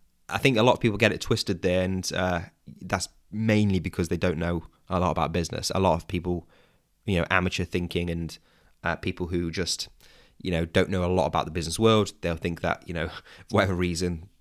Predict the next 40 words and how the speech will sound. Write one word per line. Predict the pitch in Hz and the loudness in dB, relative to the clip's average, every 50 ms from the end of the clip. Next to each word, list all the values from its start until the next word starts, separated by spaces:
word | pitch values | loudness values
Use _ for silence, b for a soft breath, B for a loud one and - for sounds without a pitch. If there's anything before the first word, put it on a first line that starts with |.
| _ _ _ _ _ _ - | _ _ _ _ _ _ -8
these | 87 85 | -6 -4
people | - 87 85 - - 87 | -2 -4 -2 0 0 -2
are | 85 | -2
just | - 85 - | -2 -4 -4
grabbing | - 92 85 90 | -2 -2 -2 0
the | 87 85 | -2 -2
money | 87 85 | -2 -2
for | 82 - | -4 -4
themselves, | 82 82 82 - - 82 85 80 - | -6 -6 -4 -4 -2 -4 -4 -4 -4
and | 90 90 | -2 -2
that's | 92 - - - - - | -2 -2 -2 -6 -8 -8
not | - 90 95 92 90 82 - | -6 -4 -2 0 0 -2 -2
always | - 95 95 85 82 82 80 82 82 - | -2 -4 -4 -2 -2 -2 -4 -4 -6 -8
the | - - | -10 -10
case, | - - 85 92 90 - - - - - | -8 -8 -6 -6 -6 -8 -8 -8 -8 -8
okay? | - - 98 92 95 107 - B B B B B B B B B | -8 -4 -4 -2 -2 -4 -6 B B B B B B B B B
So, | B - 123 117 113 113 113 104 - - _ _ | B 2 4 6 6 6 4 2 -2 -10 _ _
um, | 113 113 110 110 113 107 90 - - _ _ _ _ _ _ _ - | 6 6 6 6 4 0 -4 -8 -14 _ _ _ _ _ _ _ -16
the | 110 | -4
big | 104 135 147 139 | 0 2 2 4
one | 127 113 104 98 | 4 2 2 4
there | 98 95 98 98 - | 2 2 2 2 0
is | 95 95 | -2 -4
assuming, | 92 - - - 107 101 95 95 92 92 90 - - _ - - - - _ _ - | -2 -2 -2 0 0 0 0 0 0 -2 -4 -6 -10 _ -20 -20 -20 -20 _ _ -6
you | 92 90 | -4 -4
know, | 87 80 - _ _ _ | -4 -4 -8 _ _ _
that | 98 85 - - | -4 -4 -4 -4
people | - - 90 - - 87 80 | -6 -6 -6 -4 -4 -6 -4
won't | 92 87 80 | -4 -4 -6
pay | - - 87 82 82 | -4 -6 -6 -6 -6
higher. | 80 82 82 80 - 107 - _ B B B B B | -4 -4 -4 -4 -6 -8 -12 _ B B B B B
And | - 104 | -2 0
I | |
think | - 156 156 | 0 2 2
a | 160 | 4
lot | 143 147 131 120 | 4 6 4 4
of | - | 2
people | - 117 107 - 104 | 0 -4 -2 0 -2
as | 98 95 | -2 0
well, | 95 92 85 87 98 104 110 | 0 0 2 2 0 0 -2